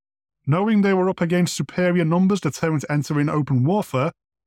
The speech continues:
Vlad Dracula had his men and servants go into local caves and round up a load of bats that were known to be rabid. Then, at sundown, with the setting sun behind them,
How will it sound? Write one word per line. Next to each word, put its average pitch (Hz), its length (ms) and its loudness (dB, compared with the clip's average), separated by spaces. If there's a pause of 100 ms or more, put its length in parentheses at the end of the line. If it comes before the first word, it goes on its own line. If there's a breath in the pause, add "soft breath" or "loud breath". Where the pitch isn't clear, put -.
(120)
Vlad 180 300 0
Dracula 156 500 -2
had 127 220 -2
his 127 160 2
men 165 220 2
and 160 120 2
servants 160 460 -2
go 143 120 -2
into 135 140 -2
local 175 380 -2
caves 151 400 -2
and 120 120 0
round 160 220 0
up 156 100 -6
a 147 40 -2
load 151 240 0
of 131 100 -2 (140)
bats - 240 -4
that 151 100 -8
were 127 80 0
known 131 160 2
to 123 80 -4
be 127 80 0
rabid. 120 480 -4 (680)
Then, 160 340 0 (340)
at - 120 -14
sundown, 156 580 0 (480)
with 123 60 -8
the 104 80 -6
setting 190 380 -2
sun 170 200 0
behind 170 400 0
them, 196 140 2